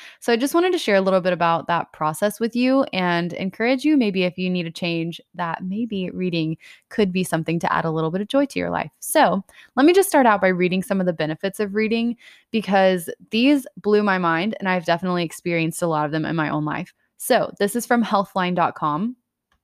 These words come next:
Just a few are, reading can improve your brain connectivity. It increases your vocabulary and comprehension, which, side note,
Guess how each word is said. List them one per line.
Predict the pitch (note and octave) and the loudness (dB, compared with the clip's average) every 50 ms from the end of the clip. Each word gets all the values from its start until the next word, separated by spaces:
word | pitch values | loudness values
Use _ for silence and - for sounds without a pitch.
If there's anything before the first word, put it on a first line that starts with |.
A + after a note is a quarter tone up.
| _ _ _ _ _ _ _ _ _ _ _ _ _ _ _ _ _ _ _ - _ _ _ | _ _ _ _ _ _ _ _ _ _ _ _ _ _ _ _ _ _ _ -20 _ _ _
Just | - G#3 G#3+ G#3+ - | 0 2 2 4 2
a | C4 | 0
few | A3+ - - G#3 F#3 E3+ F3+ F3+ | 0 0 0 2 2 2 2 0
are, | - E3 E3 D#3 D3+ D3+ D#3 E3 - - - - - _ _ | 0 0 0 0 0 -2 -2 -4 -8 -18 -20 -20 -20 _ _
reading | - G#3+ A3 A3 A#3 A3 | -2 -2 0 0 0 -2
can | G#3+ G3+ F#3+ F3+ | -2 -2 -4 -4
improve | - D#3 F#3+ F#3 - - G#3 G3+ | -4 -4 -6 -4 0 0 0 2
your | F#3+ G3 F#3+ | 2 0 -4
brain | E3+ - E3+ E3 D#3+ E3 F3 F3+ | -4 -6 -8 -6 -6 -6 -6 -6
connectivity. | - - G#3+ G#3+ A3 G#3 - - B3 A#3+ A#3+ C4 C4+ C#4 C#4+ D4 D4 C#4+ _ _ _ - - _ _ - | -6 -4 -4 -4 -4 -6 -6 -4 -4 -2 0 0 0 2 2 0 -2 -4 _ _ _ -20 -20 _ _ -8
It | - F3 | -6 -4
increases | F3+ F3+ D#3+ - - G#3+ A3 G#3 - A3+ F#3 | -4 -4 -6 -4 -2 -2 -2 0 -2 -2 -2
your | G3 G3 | -2 -4
vocabulary | E3+ F3 F3 - - - F#3+ G3 G3+ A3+ A3+ A3+ A3+ A3+ A3+ - | -2 -4 -6 -6 -4 -2 0 0 2 2 0 2 2 0 -2 -2
and | - F#3 | -4 -6
comprehension, | - F#3 F3 E3 E3+ E3+ D#3+ F#3+ G#3+ A3+ - - A#3+ A#3+ A#3+ B3 B3 B3 _ _ _ _ | -6 -8 -8 -8 -8 -6 -4 -2 -2 -2 -2 -2 -2 -2 -2 -2 -4 -6 _ _ _ _
which, | - F#3 G#3 G3+ G3 F#3+ - - - - - | -2 2 2 2 2 2 -2 -8 -12 -12 -14
side | - - - F3+ F3+ F#3 F3+ | -6 -2 0 2 2 2 0
note, | F#3+ G#3 G#3+ A3 A#3 A3+ | 0 0 2 2 0 0